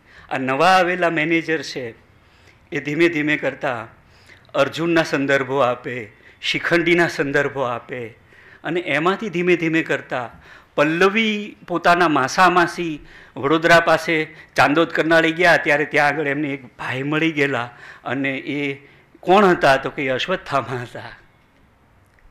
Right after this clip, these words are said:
એટલે અશ્વત્થામા વિશેની વાત થતી જાય એ દરમિયાન મેનેજર છે એ ચમકતા દેખાય આપણને. પછી ખબર પડે કે એ મેનેજર બીજા કોઈ નથી પણ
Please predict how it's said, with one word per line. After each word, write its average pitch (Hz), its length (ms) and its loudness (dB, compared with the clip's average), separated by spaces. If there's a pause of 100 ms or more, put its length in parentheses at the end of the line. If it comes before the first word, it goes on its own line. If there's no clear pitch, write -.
(460)
એટલે 190 140 2
અશ્વત્થામા 202 640 2
વિશેની 214 380 -4
વાત 156 340 2
થતી 190 220 -4
જાય 208 180 2
એ 185 140 0
દરમિયાન 160 520 -4 (600)
મેનેજર 170 600 4
છે 123 360 -6 (580)
એ 151 300 -2
ચમકતા 170 760 2
દેખાય 135 380 0
આપણને. 120 540 -6 (1300)
પછી 170 200 -4
ખબર 151 320 0
પડે 127 300 -2 (640)
કે 131 320 -8 (1080)
એ 135 60 -8
મેનેજર 151 420 0
બીજા 143 240 -2
કોઈ 156 240 -6
નથી 151 280 -10
પણ 127 300 -14